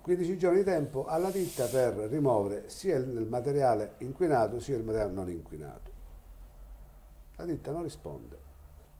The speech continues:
passano i quindici giorni e si innesca un meccanismo di gara. Allora mi chiedo, se il materiale è inquinato o non inquinato, quello che era,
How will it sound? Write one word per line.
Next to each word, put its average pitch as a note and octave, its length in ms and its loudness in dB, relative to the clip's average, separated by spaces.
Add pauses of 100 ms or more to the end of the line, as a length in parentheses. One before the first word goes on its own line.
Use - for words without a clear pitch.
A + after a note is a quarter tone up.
(260)
passano A#2+ 400 0
i A#2 40 0
quindici E3 360 -4
giorni C#3 480 -2
e - 1900 -16
si - 180 -12
innesca C#3 300 -4
un A2+ 80 -4
meccanismo D3 580 -4
di G#2+ 100 -2
gara. E2 480 -2
Allora B2 160 -2
mi D3 120 0
chiedo, F2+ 600 0 (240)
se G3+ 180 2
il F3 120 4
materiale C#3+ 640 6
è - 80 0
inquinato C3 760 4
o A2+ 140 -2
non B2 180 2
inquinato, A2+ 600 2
quello A2+ 260 2
che G#2+ 260 4
era, G2 320 0